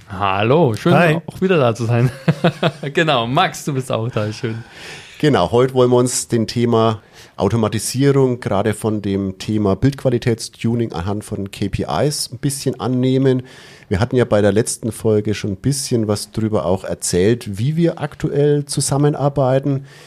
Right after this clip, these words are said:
Speaker 3: Vielleicht kann der Manuel erstmal noch mal ein
Speaker 1: Hm.
Speaker 3: bisschen auch erzählen, was wir eigentlich da bei Xeif für Möglichkeiten haben und dass ihr dann zwei auch ein wenig drüber quatschen könnt, was es da für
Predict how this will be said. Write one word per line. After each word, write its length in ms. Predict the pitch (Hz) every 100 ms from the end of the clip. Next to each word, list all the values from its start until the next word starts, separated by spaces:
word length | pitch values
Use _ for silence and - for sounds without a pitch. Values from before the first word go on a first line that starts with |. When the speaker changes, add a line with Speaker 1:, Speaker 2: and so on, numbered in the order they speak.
| -
Speaker 3:
Vielleicht 240 | - 104 -
kann 200 | 120 110
der 160 | 107 - -
Manuel 800 | 92 95 98 160 120 85 87 101
erstmal 360 | 104 - - 101
noch 140 | 95
mal 180 | 107 98
ein 80 | 98
Speaker 1:
Hm. 60 | 98
Speaker 3:
bisschen 340 | 110 - 110
auch 240 | - 101 -
erzählen, 600 | 104 - 98 98 101 104 - - - _
was 360 | 101 90 -
wir 160 | 110 92
eigentlich 480 | 82 98 104 98 -
da 320 | 98 95 95 - -
bei 380 | 85 87 85 95 -
Xeif 600 | - 90 69 98 120 - -
für 500 | - 104 95 92 90
Möglichkeiten 1120 | 90 95 127 - 180 - - 139 147 151 120
haben 200 | 131 131
und 300 | - 104 104
dass 180 | 101 -
ihr 120 | 104
dann 160 | 104 98
zwei 320 | - 98 87
auch 140 | 90
ein 80 | 101
wenig 180 | 95 95
drüber 360 | - 95 95 90
quatschen 460 | - 95 - 104
könnt, 280 | - 95 98
was 140 | 95
es 120 | 104 -
da 140 | 92
für 240 | - 95